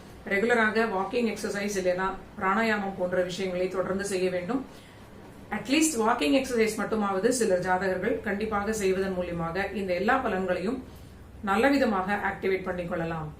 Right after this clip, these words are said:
இதுதான் துலாம் ராசிக்காரர்களுக்குடைய சனி பெயர்ச்சியினுடைய, வக்ரச்சனியினுடைய பலன்கள். விருச்சிக ராசி நண்பர்களுக்கு கும்பத்தில் இருந்து மகரத்திற்கு வரக்கூடிய சனி நான்காம் வீட்டிலிருந்து மூன்றாம் வீட்டிற்கு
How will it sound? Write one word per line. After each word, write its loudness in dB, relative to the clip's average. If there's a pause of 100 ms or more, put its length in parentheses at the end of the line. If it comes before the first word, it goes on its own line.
(760)
இதுதான் 4
துலாம் 6
ராசிக்காரர்களுக்குடைய 2 (100)
சனி 0 (120)
பெயர்ச்சியினுடைய, -2 (560)
வக்ரச்சனியினுடைய 2 (120)
பலன்கள். -4 (360)
விருச்சிக 2
ராசி 2
நண்பர்களுக்கு 2 (800)
கும்பத்தில் 2
இருந்து 4 (440)
மகரத்திற்கு 0
வரக்கூடிய 0 (120)
சனி 0 (380)
நான்காம் 6
வீட்டிலிருந்து 2 (160)
மூன்றாம் 2
வீட்டிற்கு 0